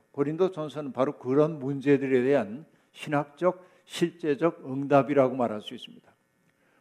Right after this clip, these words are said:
어지간히 그 이야기를 마친 다음에 바울이 당도한 장이 어디냐면 그 유명한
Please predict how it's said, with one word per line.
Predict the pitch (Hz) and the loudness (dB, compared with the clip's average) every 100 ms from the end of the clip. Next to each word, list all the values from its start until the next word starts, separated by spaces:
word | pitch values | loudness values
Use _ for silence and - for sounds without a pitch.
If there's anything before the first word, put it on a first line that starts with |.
| _ | _
어지간히 | 147 151 170 180 202 | 2 8 10 10 8
그 | 190 | 8
이야기를 | 180 175 156 156 160 | 8 12 10 10 4
마친 | 139 135 - 143 | 4 2 -4 -2
다음에 | 127 117 117 143 | 2 2 0 -8
바울이 | - 117 131 156 | -6 -4 0 0
당도한 | 160 123 147 151 156 165 175 - _ | 2 0 0 2 4 4 -2 -12 _
장이 | - 123 123 | -6 -4 -2
어디냐면 | 147 120 117 113 127 147 - | -2 -4 -6 -8 -10 -12 -18
그 | - 180 | -10 -8
유명한 | 175 135 135 165 185 | -6 -6 -4 -4 -4